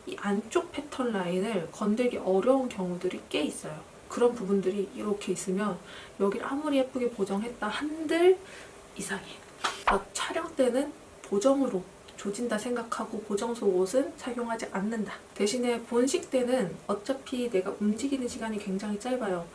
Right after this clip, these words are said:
탁 입혀서 완벽하게 있는 상태에서 신부 대기실에 쭉 있을 거고 버진로드 걸어가기 전에 한 번 더 라인을 체크하고 보내기 때문에 내가 움직이거나 이런 시간이 굉장히 짧아서 본식 때는 입어도 크게 문제가 없습니다.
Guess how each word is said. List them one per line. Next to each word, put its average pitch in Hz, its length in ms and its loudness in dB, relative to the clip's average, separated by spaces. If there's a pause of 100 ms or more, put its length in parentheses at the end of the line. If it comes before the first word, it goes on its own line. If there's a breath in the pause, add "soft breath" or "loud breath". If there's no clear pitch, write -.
(240 loud breath)
탁 - 180 -2 (100)
입혀서 226 460 -2
완벽하게 214 600 0
있는 202 200 2
상태에서 247 760 -2
신부 294 280 0
대기실에 196 460 0
쭉 214 180 -8
있을 190 240 -4
거고 - 260 -8 (220)
버진로드 247 520 2
걸어가기 208 560 -2
전에 214 320 0
한 285 200 0
번 254 160 2
더 208 240 -2 (460)
라인을 202 340 0
체크하고 302 880 2
보내기 202 400 2
때문에 180 500 0 (440 loud breath)
내가 208 280 4
움직이거나 220 760 0
이런 185 380 0
시간이 269 400 0
굉장히 196 380 -2
짧아서 247 640 2 (320 loud breath)
본식 262 380 0
때는 269 400 2
입어도 208 480 0
크게 - 240 -2
문제가 185 360 -4
없습니다. 170 460 -6